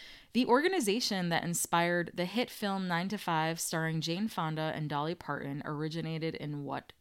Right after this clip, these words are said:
state? I'll give you a few seconds here. Of course, there's a little theme, um, to these couple of questions, but the answer is Massachusetts. So a group of Boston secretaries in the early nineteen seventies,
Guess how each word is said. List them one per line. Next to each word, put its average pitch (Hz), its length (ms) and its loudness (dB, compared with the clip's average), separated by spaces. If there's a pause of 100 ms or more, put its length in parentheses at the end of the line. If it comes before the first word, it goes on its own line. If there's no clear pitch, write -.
state? - 720 -8 (1600)
I'll 147 60 -2
give 147 120 0
you 147 160 -2
a 147 40 -6
few 151 180 -6
seconds 139 480 -6
here. 135 340 -6
Of 151 140 -10
course, 147 320 -6
there's 170 260 -2
a 185 80 0
little 180 260 0
theme, 202 800 -2 (720)
um, 180 440 4
to - 140 -4
these 185 220 -2
couple 190 320 0
of 180 120 -2
questions, 190 500 0
but 202 160 0
the 208 180 0
answer 202 540 2
is 190 180 0
Massachusetts. 190 1000 -2
So 190 360 2
a 185 80 0
group 190 420 0
of 180 200 -4
Boston 185 440 2
secretaries 147 840 -4
in 160 160 -4
the 156 80 -2
early 160 300 -2
nineteen 165 380 -4
seventies, 147 720 -4